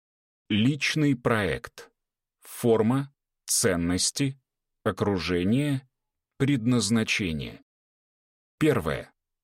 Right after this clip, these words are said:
Первый этап — форма. Первый этап — форма, которую мы организовываем. Например, бизнес. Какой он формы, какой у него масштаб,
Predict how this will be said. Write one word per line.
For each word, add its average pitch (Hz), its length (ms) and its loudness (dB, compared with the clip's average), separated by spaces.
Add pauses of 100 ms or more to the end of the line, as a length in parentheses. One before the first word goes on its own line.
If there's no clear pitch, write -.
(120)
Первый 85 560 0
этап — - 500 -4 (440)
форма. 80 600 -2 (1040)
Первый 101 440 2
этап — 151 340 -2 (400)
форма, 123 600 0
которую 104 500 0
мы 131 280 2
организовываем. 92 1160 -2 (280)
Например, 143 520 2
бизнес. 95 760 -4 (260)
Какой 165 500 -2
он 143 200 2
формы, 90 640 -2 (240)
какой 123 320 0
у 120 60 4
него 117 320 2
масштаб, - 680 -2